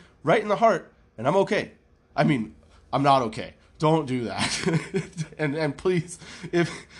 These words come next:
this, I'm just kidding for the most part. Like, these things actually did happen, but yeah, I'm not,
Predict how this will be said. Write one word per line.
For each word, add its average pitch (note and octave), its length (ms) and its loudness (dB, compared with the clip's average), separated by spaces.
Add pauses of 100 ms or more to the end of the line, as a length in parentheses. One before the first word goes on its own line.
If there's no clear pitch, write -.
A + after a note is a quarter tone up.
(160)
this, F#3 320 4
I'm D#3 180 0
just E3 280 -2
kidding A#2 360 -4
for - 160 -8
the B2 80 -6
most B2 280 -6
part. G#2 280 -8
Like, B2 200 -6 (160)
these G3 260 -2
things E3 340 -2
actually C#3 360 2
did C3 240 -4
happen, C3+ 480 -4 (240)
but D3+ 160 -2
yeah, D#3 260 4
I'm D#3+ 160 -2
not, E3+ 260 -2